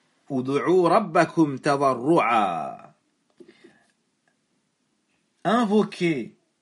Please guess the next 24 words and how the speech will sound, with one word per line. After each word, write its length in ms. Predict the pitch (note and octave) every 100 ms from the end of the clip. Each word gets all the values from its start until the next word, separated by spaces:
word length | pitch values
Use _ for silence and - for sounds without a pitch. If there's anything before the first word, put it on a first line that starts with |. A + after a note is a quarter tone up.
| -
votre 380 | B2 D3+ - D3
Seigneur 500 | - D#3 F#3+ G#3+ -
en 120 | D3+
toute 380 | - F#3+ E3+ - -
humilité. 800 | G3 F3+ F3 D3 C3+ D3 A#2 - _ _ _ _ _ _ _ _ _ _ _ _ -
Et 220 | D#3 F#3
ici, 560 | G3+ - A3 B3 B3+ - _ _ -
on 160 | F3
fait 180 | E3 G3
allusion 640 | G3 G3+ G3 D#3+ A#3 B3+ -
au 80 | D#3+
fait 220 | - A3
de 120 | C3+
répéter 680 | D3 C#3+ G#3 - E3+ D#3+ D#3
la 140 | C3
demande. 500 | A#2+ B2 A#2 G2 - _ _ _
On 140 | F3 G3
s'humilie 500 | - B3 B3 A#3 G#3
devant 260 | F#3+ F3+
Allah, 540 | E3 D#3 D3 C#3 G#2+ - _
ce 140 | - F3+
qu'on 180 | G3
appelle 320 | G3+ G3+ G#3+ -
al-ilhah 840 | F#3+ F#3 G3+ F#3+ E3+ - C4+ A#3